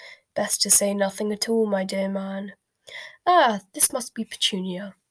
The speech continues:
The kitchen door had opened, and there stood Harry's aunt, wearing rubber gloves and a housecoat over her nightdress, clearly halfway through her usual pre-bedtime wipe-down of all the kitchen surfaces.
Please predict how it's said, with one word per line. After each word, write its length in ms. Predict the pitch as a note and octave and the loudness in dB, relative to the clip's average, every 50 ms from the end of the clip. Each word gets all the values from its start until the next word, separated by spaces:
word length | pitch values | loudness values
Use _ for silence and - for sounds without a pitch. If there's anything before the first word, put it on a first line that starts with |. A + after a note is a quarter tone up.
| - _ _ | -20 _ _
The 80 | - A#3 | -12 -8
kitchen 380 | - C4 B3+ B3 - C4 A#3+ A#3 | -6 -6 -4 -4 -4 -4 -4 -4
door 240 | - G#3+ G3+ G3 | -4 -4 -4 -4
had 140 | F#3+ G#3 G3 | -4 -6 -4
opened, 480 | G3+ G3 G3+ G3 - G3+ F#3+ G#3 - - - - - - - - _ | -6 -6 -8 -10 -10 -10 -10 -10 -12 -16 -20 -20 -20 -20 -20 -12 _
and 120 | A3 A#3 | 0 2
there 140 | A3 A3 G#3+ | 2 2 2
stood 260 | - - - G#3+ G#3 | 2 0 0 0 -2
Harry's 380 | G3+ G#3 G#3+ A3 G#3+ G#3+ G#3+ - | 0 2 2 4 4 6 4 2
aunt, 320 | F#3+ F3+ F#3 G3+ - - - - - - - - _ _ | 2 0 -6 -10 -12 -14 -14 -14 -20 -20 -20 -20 _ _
wearing 380 | - A3 A3 G#3+ G#3+ G3+ G3 G3 | 6 6 6 6 4 0 -4 -2
rubber 260 | G3 G#3 G#3 - A3 | -2 -2 -2 -2 -4
gloves 400 | - A3 G#3 F#3+ F#3+ F#3+ - - - _ _ | -4 -2 -2 -2 0 -2 -2 -2 -2 _ _
and 140 | - A3+ G#3+ | -4 -4 -4
a 40 | G#3 | -2
housecoat 600 | - A3 G#3 G3+ - - - G3+ G3+ G3 - - | -2 -2 0 0 0 -2 -2 -6 -6 -6 -6 -8
over 180 | G#3 G3+ - G3+ | -8 -10 -6 -4
her 100 | G3+ G3+ | -4 -2
nightdress, 640 | G3 G3 F#3+ G3 F#3+ - - G3 F#3 - - - - _ _ _ _ | -2 -4 -6 -8 -10 -10 -12 -10 -8 -8 -8 -10 -10 _ _ _ _
clearly 320 | - - C4+ B3+ A3 G3+ | 2 2 2 2 2 -2
halfway 420 | G3 G3 G#3 G#3 G3 - - G3 G3 | -2 -2 -4 -4 -4 -6 -8 -8 -8
through 240 | - - A3 G3+ | -8 -6 -6 -6
her 120 | G3 G3+ G3 | -4 -2 -2
usual 400 | G3 G3 G#3 G#3 - - G3+ G3 | -2 -2 -4 -4 -4 -6 -8 -10
pre-bedtime 840 | - - - - A3+ A3 G#3+ - G#3 G3+ G3+ - G#3 G3+ G3+ G3+ G3 | -10 -12 -6 -4 -4 -4 -2 0 -2 -2 -2 -4 -4 -4 -4 -4 -4
wipe-down 560 | G3+ G3 F#3+ F#3+ - - G#3 G3 F#3+ F#3+ F#3+ | -4 -4 -4 -8 -8 -8 -6 -6 -6 -6 -8
of 140 | F#3+ G3 A3 | -8 -6 -2
all 140 | A3+ A3 | -2 -2
the 80 | G#3 - | -2 -4
kitchen 380 | - - G#3 G3+ - - G#3 G3 | -8 -10 -10 -10 -8 -10 -6 -6
surfaces. 680 | - - G3 F#3+ F#3+ - - - F#3+ G3 F#3+ - - | -4 -4 -4 -8 -4 -4 -4 -4 -4 -6 -10 -12 -12